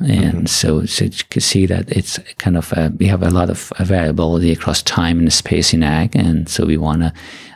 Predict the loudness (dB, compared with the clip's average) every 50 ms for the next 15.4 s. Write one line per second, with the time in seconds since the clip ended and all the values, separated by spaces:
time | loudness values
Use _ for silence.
0 | _ -6 -4 -2 -2 0 0 0 0 0 -2 -4 -8 _ _ _ -4 -2 0 0
1 | 0 2 2 2 2 0 0 -2 -2 -2 -2 0 0 0 0 0 0 -2 -2 -2
2 | -2 -2 -2 0 -2 -2 0 0 -2 -2 0 -2 -2 -2 -2 -4 -2 -2 0 0
3 | -2 -2 -4 -8 -16 -20 -20 -20 -20 -20 -18 -10 -4 -2 0 2 2 2 4 2
4 | 2 0 -2 -4 -2 -2 0 2 0 0 0 -2 -2 -2 -2 -2 -2 -2 0 0
5 | -2 -2 -4 -6 -10 -18 -20 -18 -18 -18 -18 -14 -6 -4 0 0 2 2 2 0
6 | -2 -4 _ -2 0 0 0 -2 -4 -2 2 2 4 4 4 4 4 4 4 2
7 | 0 -2 -4 -2 0 2 2 2 2 0 -2 -4 _ -8 -4 -4 -2 0 0 0
8 | 0 2 0 0 0 2 2 2 2 2 2 0 -2 0 0 0 0 0 0 _
9 | -4 -2 -2 0 0 0 2 2 2 2 2 2 2 2 0 0 -2 -2 -2 -2
10 | -2 -2 -2 -2 -2 -2 0 -2 -4 -4 -6 -8 -8 -6 -6 -4 -4 -4 -6 -8
11 | -8 -10 -10 -8 -6 -4 -2 -2 -2 -4 -6 -6 -6 -4 -2 -2 -2 0 -2 -4
12 | -4 -2 -2 -2 -2 -2 -4 -6 -4 -2 -2 0 2 2 0 0 2 0 -2 -2
13 | 0 -2 -2 -2 -2 -4 -4 -2 -2 -2 0 0 -2 -2 -2 -2 -2 -2 -2 -2
14 | -2 -2 -6 -10 -4 0 2 2 2 0 -2 -2 -4 -4 -4 -4 -4 -6 -6 -4
15 | -4 -4 -4 -4 -4 -6 -6 -8